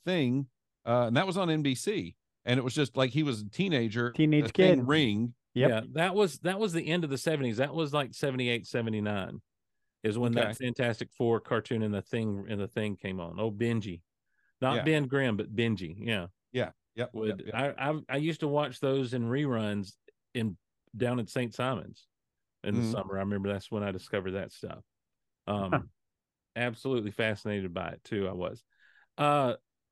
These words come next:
Speaker 3: speaking of Superman, if I can go back to that, guys,
Speaker 2: Yeah.
Speaker 3: I read something. I finished reading something this morning while I was at the, at the service station with my vehicle getting it serviced.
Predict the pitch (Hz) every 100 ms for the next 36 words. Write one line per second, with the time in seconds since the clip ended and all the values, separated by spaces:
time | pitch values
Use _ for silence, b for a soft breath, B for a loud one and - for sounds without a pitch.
0 | - - 208 226 139 - 196 202 139 127
1 | 131 127 120 127 120 104 120 117 95 -
2 | 139 240 254 131 151 175 - 147 131 123
3 | 120 120 113 165 170 147 151 143 147 120
4 | 117 123 127 120 110 104 101 - 120 95
5 | 107 98 - _ _ _ _ - 120 98
6 | 110 104 98 - 131 120 110 120 113 -
7 | 113 110 101 104 101 101 - 117 117 107
8 | 98 101 92 - 104 98 95